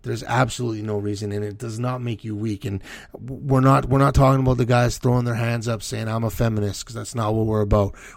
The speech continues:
We support feminism. Uh, we advocate for it. Uh, anything that's not in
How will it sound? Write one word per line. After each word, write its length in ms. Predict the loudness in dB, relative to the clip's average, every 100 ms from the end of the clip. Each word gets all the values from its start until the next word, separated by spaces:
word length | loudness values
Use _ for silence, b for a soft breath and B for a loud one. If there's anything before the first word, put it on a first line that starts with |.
| B
We 100 | -4
support 420 | 0 2 2 2
feminism. 720 | -2 -2 -2 -2 -4 -6 -8 b b b b b b -8
Uh, 300 | -2 0 -2
we 140 | -6 -4
advocate 640 | 2 2 2 0 -2 -2
for 260 | 0 4 4
it. 160 | 2 -4 b b b b _ _ _
Uh, 420 | -2 2 2 -2 -4
anything 340 | 0 0 0
that's 180 | -2 -2
not 220 | 0 0
in 220 | -2 -6